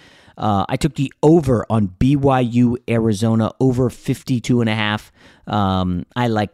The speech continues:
Texas, favored by eight. Now, this one's interesting. Um, the number has come down. Uh, in addition to that, it started to trickle up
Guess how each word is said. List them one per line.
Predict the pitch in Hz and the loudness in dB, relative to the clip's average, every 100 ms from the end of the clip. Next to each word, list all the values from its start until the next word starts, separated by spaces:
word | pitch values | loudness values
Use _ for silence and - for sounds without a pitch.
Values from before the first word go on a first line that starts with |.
| - | -6
Texas, | - 143 - 151 - - | -4 -4 -2 -2 -4 -8
favored | - 123 117 | -4 -4 -2
by | 113 110 - | -2 -4 -2
eight. | 123 113 104 | -4 -4 -4
Now, | 98 | -4
this | 90 147 196 | -2 -2 0
one's | 170 | 2
interesting. | 160 135 110 76 - _ _ _ - | 2 0 -6 -8 -16 _ _ _ -8
Um, | 101 101 98 92 92 - _ - | -4 -2 0 -2 -4 -8 _ -4
the | 123 | 2
number | 120 127 135 | 2 4 2
has | 139 - | 0 -2
come | 147 151 | 0 2
down. | 143 104 147 165 _ _ _ _ _ - | 2 0 -2 -4 _ _ _ _ _ -8
Uh, | 107 104 101 98 98 95 - - | -4 -2 0 -2 -2 -4 -8 -2
in | 156 | 2
addition | 156 127 160 180 165 | 2 2 2 2 2
to | 135 | 2
that, | 127 120 - | 0 0 -2
it | 117 - | -4 -4
started | - - 147 151 135 | -6 -2 2 2 0
to | - | -8
trickle | - - 160 147 139 | -6 -2 -2 0 0
up | 123 - | 0 -4